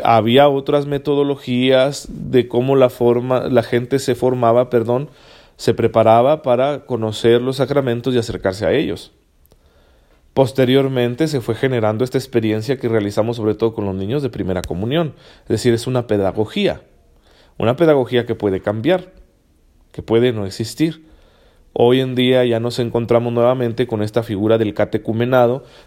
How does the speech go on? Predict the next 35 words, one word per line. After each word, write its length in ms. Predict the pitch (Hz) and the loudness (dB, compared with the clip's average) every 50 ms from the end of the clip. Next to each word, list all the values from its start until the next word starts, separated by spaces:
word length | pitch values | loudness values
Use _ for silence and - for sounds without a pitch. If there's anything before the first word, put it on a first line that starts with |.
| _ _ | _ _
que 80 | - | -4
ofrecemos 540 | 110 101 - 101 95 - 107 101 110 113 - | -4 -4 -4 -6 -2 -2 -2 -2 -2 -2 -2
a 40 | 107 | -2
las 120 | 104 104 | -2 -2
personas 420 | - - 98 92 - 104 110 110 110 | -2 -4 -4 -4 -4 -4 -4 -2 -2
adultas 560 | 104 92 110 151 196 190 190 - 139 123 - | -4 -2 0 -2 -2 -2 -2 -4 -4 -4 -4
que 120 | - 107 - | -8 -14 -6
quieren 240 | - 107 104 110 110 | -4 -4 -2 -2 -4
acercarse 480 | 104 - 131 107 - 104 98 - - | -4 -6 -8 -6 -4 -4 -4 -4 -4
a 40 | 101 | -4
la 120 | 92 87 | -4 -4
fe, 300 | - - 139 165 175 170 - - _ _ _ _ - | -4 -2 -2 -2 -2 -4 -10 -20 _ _ _ _ -10
los 160 | 98 98 - | -10 -4 -4
adultos 400 | 107 90 107 113 110 110 113 104 | -4 -2 -2 -4 -4 -4 -6 -4
no 100 | 101 104 | -2 -2
bautizados. 800 | 107 107 101 95 - 95 - - 127 156 156 117 92 - - _ _ _ _ _ _ _ _ _ _ _ _ _ _ | -2 -2 -2 -4 -6 -10 0 2 2 2 2 -2 -6 -10 -16 _ _ _ _ _ _ _ _ _ _ _ _ _ _
Antes 400 | _ 110 123 123 - 175 170 - | _ 0 0 2 0 -2 -2 0
era 220 | 135 110 113 113 - | 0 0 0 0 0
poco 260 | 113 113 - 127 123 | -4 -4 -4 -6 -2
común 400 | - 143 147 147 143 139 147 160 | -2 -2 0 0 0 0 -2 -2
porque 500 | - 139 131 131 - 147 151 160 165 - - - _ _ _ | -4 -4 -6 -4 -2 0 0 0 -2 -8 -18 -20 _ _ _
la 120 | - 127 | 0 0
sociedad 480 | 123 - 151 143 - 151 139 120 113 120 | 2 0 -2 -2 0 2 4 4 4 4
era 140 | 123 120 117 | 2 0 -2
más 180 | 107 107 - | -4 -6 -4
católica 500 | - - 131 131 - 127 120 123 120 123 | -2 -2 -2 0 0 0 0 0 -2 -2
y 60 | 120 113 | -2 -2
entonces 420 | 110 104 - 110 107 117 123 113 | -2 -4 -4 -4 -4 -4 -6 0
todo 120 | - 117 | 0 0
el 60 | 110 110 | 2 2
mundo 160 | 110 107 110 | -2 -4 -6
estaba 260 | 107 - 104 104 104 | -2 0 2 2 2
bautizado 500 | 98 95 92 - 104 - - 101 98 92 | 0 -2 -4 -8 -4 -2 0 0 0 0
de 100 | 87 90 | -2 -2
niño, 340 | 90 123 165 175 143 107 | -2 -2 -2 -2 -4 -6